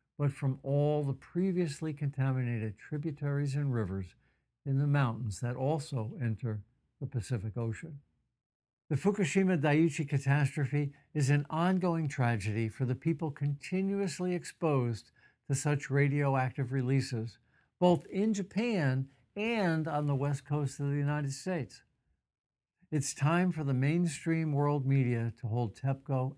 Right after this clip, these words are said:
and the Japanese government accountable for the health and welfare of people living in these radioactively contaminated areas.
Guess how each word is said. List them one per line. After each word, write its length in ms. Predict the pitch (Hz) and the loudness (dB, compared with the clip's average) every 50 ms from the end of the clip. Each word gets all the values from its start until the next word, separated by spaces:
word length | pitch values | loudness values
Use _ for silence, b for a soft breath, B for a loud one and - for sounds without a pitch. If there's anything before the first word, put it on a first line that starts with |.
| _ - | _ -2
and 300 | 143 147 160 165 160 156 | 0 0 0 0 -2 -2
the 80 | 165 139 | -4 -2
Japanese 560 | 131 139 139 139 139 151 151 151 156 139 - | 0 2 0 0 0 -2 -4 -4 -4 -6 -4
government 460 | - 139 127 113 123 131 131 135 139 | -2 0 0 0 0 -2 -2 -2 -4
accountable 720 | 147 139 - - 160 156 151 143 127 110 110 107 104 - _ _ _ _ _ _ _ _ _ _ _ - | -6 -10 -8 -4 -2 0 2 2 2 2 0 -2 -4 -6 _ _ _ _ _ _ _ _ _ _ _ -4
for 100 | 143 123 | -2 0
the 120 | 131 127 | 0 0
health 400 | 110 113 135 139 156 151 143 - | 2 2 4 2 2 0 -2 -4
and 140 | 160 156 143 | -6 -2 0
welfare 520 | 131 123 123 120 - - 139 131 131 - | 0 0 0 -2 -2 -2 -4 -4 -4 -2
of 180 | 139 139 135 - | -4 -6 -6 0
people 460 | - 143 139 139 127 113 107 104 - _ _ _ _ _ _ - | 2 0 2 2 0 -4 -6 -6 -8 _ _ _ _ _ _ -4
living 520 | 143 135 139 147 120 127 117 113 113 131 160 | 0 2 4 4 4 2 0 0 0 -2 -2
in 160 | 135 127 123 | 0 0 2
these 280 | 120 123 127 120 - - | 2 2 0 0 -2 -2
radioactively 840 | 127 123 127 123 135 127 117 113 113 113 - - 117 107 117 123 113 | 0 0 2 2 2 0 0 0 -2 -4 -4 -6 -6 -4 -4 -4 -4
contaminated 760 | - 127 110 - 120 117 107 110 110 110 113 110 110 110 107 | -4 -4 -4 -2 -2 -2 0 0 0 0 0 0 0 -2 -2
areas. 380 | 107 104 101 101 101 104 104 | -2 -4 -4 -4 -6 -6 -8